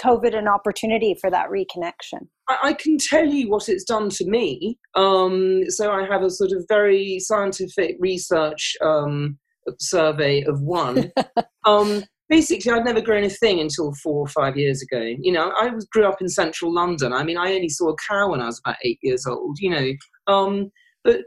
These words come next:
Speaker 2: but I got access to a roof space on the way up to my flat. Um, and round about the same time, a, a Danish chef friend of mine showed me,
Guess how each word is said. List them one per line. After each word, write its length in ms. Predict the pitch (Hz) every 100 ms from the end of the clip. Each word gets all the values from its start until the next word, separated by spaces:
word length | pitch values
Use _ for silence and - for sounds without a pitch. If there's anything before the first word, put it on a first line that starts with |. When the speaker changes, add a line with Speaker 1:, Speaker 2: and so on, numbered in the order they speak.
| _ -
Speaker 2:
but 240 | 233 226 -
I 140 | 226
got 260 | 233 285 277
access 400 | 294 - - 226
to 140 | - 220
a 40 |
roof 280 | 220 262 269
space 540 | - 147 127 123 -
on 140 | - 175
the 60 |
way 160 | 185 170
up 140 | 160 -
to 120 | 170
my 140 | 156
flat. 480 | 147 170 127 113 - - - _ _ _ _ 190
Um, 320 | 190 196 196
and 120 | 214
round 180 | 240 277
about 160 | 269 220
the 60 |
same 260 | 208 220 196
time, 460 | 196 196 175 165 160 175
a, 80 |
a 160 | 175 -
Danish 560 | 202 196 190 175 - -
chef 280 | - 202 196 -
friend 220 | 165 151
of 80 | 151
mine 260 | 151 151
showed 360 | 151 185 175 185
me, 460 | 160 147 143 143